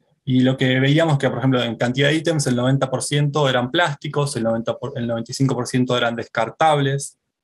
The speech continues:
eh, y cuando veíamos, entrábamos más en fino a ver cuáles eran estos objetos, bueno, teníamos una enorme presencia de botellas de, eh, de plástico, botella de plástico, envoltorio de plástico, vajilla descartable,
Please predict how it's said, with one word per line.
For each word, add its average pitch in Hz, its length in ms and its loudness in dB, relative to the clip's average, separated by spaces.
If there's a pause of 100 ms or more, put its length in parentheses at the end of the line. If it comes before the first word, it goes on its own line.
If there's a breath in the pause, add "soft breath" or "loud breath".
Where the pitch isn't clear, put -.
(140)
eh, 107 460 -6 (420 loud breath)
y 139 80 2
cuando 135 300 2
veíamos, 147 420 2
entrábamos 143 400 2
más 143 180 2
en 147 80 0
fino 165 360 -2
a 139 60 2
ver 139 200 0
cuáles 147 400 0
eran 143 160 2
estos 147 200 -2
objetos, 175 400 -2
bueno, 143 220 0
teníamos 131 340 0
una 131 360 0
enorme 131 340 0
presencia 127 400 -2
de 120 60 0
botellas 147 760 -2 (160)
de, 113 600 -8 (680 soft breath)
eh, 110 320 -2
de 107 120 -4
plástico, 135 520 -2
botella 120 320 -4
de 123 60 -4
plástico, 143 540 0
envoltorio 117 600 0
de 117 80 -4
plástico, 143 540 -2
vajilla 117 360 -2
descartable, 135 920 0